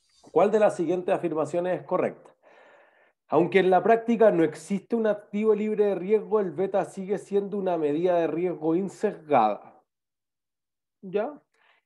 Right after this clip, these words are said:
El beta de un portafolio cuyos activos tienen retornos con correlación negativa entre ellos no será el promedio ponderado de los activos que lo componen.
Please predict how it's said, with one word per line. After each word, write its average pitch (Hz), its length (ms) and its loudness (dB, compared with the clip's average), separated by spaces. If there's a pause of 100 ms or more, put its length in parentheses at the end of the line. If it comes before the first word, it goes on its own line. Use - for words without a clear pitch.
(100)
El 165 240 0
beta 214 360 6
de 208 60 2
un 202 160 2
portafolio 185 840 0
cuyos 170 320 -2
activos 180 580 -4
tienen 180 380 -2
retornos 156 480 2
con 131 240 -6
correlación 131 800 -4
negativa 156 840 -2
entre 131 440 0
ellos 165 420 -2
no 151 200 0
será 185 260 0
el 196 140 2
promedio 170 520 -2
ponderado 151 560 0
de 151 120 2
los 143 140 2
activos 151 480 -4
que - 120 -6
lo 147 160 0
componen. 147 580 -2